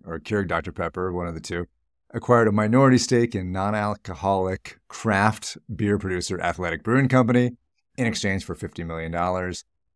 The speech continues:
Athletic Brewing makes over forty non-alcoholic beverages. The company was started when its founder, I don't know, do you know this company?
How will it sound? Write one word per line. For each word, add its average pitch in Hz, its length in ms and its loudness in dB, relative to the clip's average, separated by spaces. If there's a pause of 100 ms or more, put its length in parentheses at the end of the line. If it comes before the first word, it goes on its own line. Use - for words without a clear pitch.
(100)
Athletic 104 480 2
Brewing 104 320 2
makes 92 220 -2
over 90 200 -6
forty 95 520 -4
non-alcoholic 90 920 -6
beverages. 113 500 0
The 90 100 -10
company 87 540 -6
was 95 140 -10
started 160 380 0
when 95 160 -2
its 87 120 -6
founder, 101 380 2
I 92 60 2
don't 107 100 2
know, 98 80 0
do 82 100 -4
you 101 60 2
know 110 100 4
this 113 140 -2
company? 127 360 -4